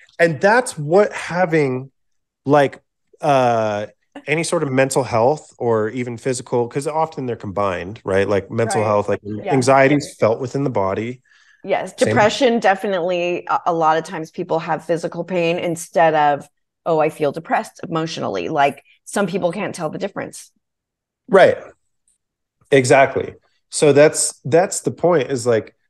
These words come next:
Speaker 1: that body exists in which you're full of vital life force, and there's no restrictions in your body. There's no, "Oh, my, my neck hurts," or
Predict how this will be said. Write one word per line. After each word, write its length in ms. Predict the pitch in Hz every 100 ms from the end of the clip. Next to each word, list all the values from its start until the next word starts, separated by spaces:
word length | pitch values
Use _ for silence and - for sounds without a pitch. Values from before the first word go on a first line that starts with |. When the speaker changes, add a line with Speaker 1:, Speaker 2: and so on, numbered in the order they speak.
| _ _ _
Speaker 1:
that 460 | 104 151 185 113 -
body 400 | 131 165 151 104
exists 760 | 95 92 135 135 98 - -
in 220 | 123 107
which 460 | 101 120 - - - _ _ -
you're 300 | 110 123 135
full 480 | - - 165 202 165
of 280 | 107 92 95
vital 520 | 123 120 110 98 113 _ _
life 280 | 120 127 127 -
force, 540 | 101 92 92 - - _ _ _ _
and 160 | 131 135
there's 160 | 127 113
no 160 | 180
restrictions 800 | 196 120 - - - - 104 92
in 80 | 98
your 120 | 90
body. 300 | 90 90 90
There's 260 | 90 113 117
no, 400 | 123 117 113 113 - - _
"Oh, 300 | 139 127 117 110
my, 320 | 110 110 113 -
my 500 | 117 110 104 101 104 _
neck 360 | - 117 131 120
hurts," 460 | - 98 85 - -
or 420 | 107 98 95